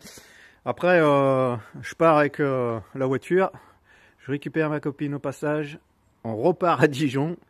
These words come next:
Et on va chercher mon, bah, mon camion, hein, mon petit camion noir, boxer. Parce que je l'ai laissé là-bas. Et après, on rentre. Donc, euh, ça va,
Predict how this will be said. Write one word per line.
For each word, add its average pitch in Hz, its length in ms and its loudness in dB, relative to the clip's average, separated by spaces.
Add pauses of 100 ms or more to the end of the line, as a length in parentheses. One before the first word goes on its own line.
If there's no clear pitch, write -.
(400)
Et 113 100 -4
on 117 60 -4
va 117 100 0
chercher 165 460 0
mon, 117 500 -4
bah, 101 160 -4
mon 95 160 -10
camion, 135 400 -6
hein, 135 80 -12 (100)
mon 107 140 -8
petit - 140 -18
camion 98 280 -8
noir, 123 280 -8
boxer. 101 380 -10 (840)
Parce - 140 -20
que 104 100 -10
je 95 80 -12
l'ai 104 100 -6
laissé 98 200 -12
là-bas. 92 300 -12 (1500)
Et 156 60 0
après, 170 200 -4
on 160 160 0
rentre. 160 300 -2
Donc, 135 300 -8
euh, 139 80 -4
ça 131 180 -4
va, 117 600 -4